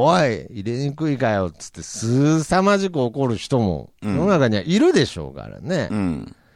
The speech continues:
Speaker 1: まあ、それをちょっとなんかスパイごっこじゃないですけれど。
Speaker 2: 一ゼロ、
Speaker 1: うん。
Speaker 2: えー、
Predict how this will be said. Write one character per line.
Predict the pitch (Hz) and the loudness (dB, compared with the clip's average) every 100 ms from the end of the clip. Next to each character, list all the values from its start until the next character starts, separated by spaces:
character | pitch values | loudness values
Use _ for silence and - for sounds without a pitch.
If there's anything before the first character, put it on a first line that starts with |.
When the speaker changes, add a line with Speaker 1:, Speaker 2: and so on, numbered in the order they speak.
| _ _ - | _ _ -4
Speaker 1:
ま | 156 | 0
あ、 | |
そ | 117 156 | 2 4
れ | 165 | 6
を | 185 | 6
ち | 151 | 4
ょ | 175 | 2
っ | |
と | 139 123 | 2 0
な | 120 | 0
ん | |
か | 107 | -2
ス | - | 0
パ | 135 120 | 4 4
イ | |
ご | 117 139 | 6 4
っ | |
こ | - 101 | 2 -4
じ | 80 | -4
ゃ | |
な | 82 170 175 | -2 0 0
い | |
で | 80 65 | -2 -8
す | - | -14
け | - | -16
れ | 73 190 | -12 -6
ど。 | 370 107 - _ _ - - - - _ | -4 -4 -6 _ _ -20 -20 -20 -20 _
Speaker 2:
一 | 123 117 - 147 160 165 | -10 -10 -12 -6 -6 -4
ゼ | 143 202 214 | 2 4 6
ロ、 | 151 104 82 73 - _ _ _ - | 4 4 2 -4 -10 _ _ _ -4
Speaker 1:
う | |
ん。 | 95 92 80 67 53 50 _ _ _ _ _ _ _ _ _ _ - | -2 0 -2 -6 -10 -18 _ _ _ _ _ _ _ _ _ _ -20
Speaker 2:
え | |
ー、 | 95 87 76 76 60 50 50 50 | -14 -12 -10 -12 -14 -16 -18 -20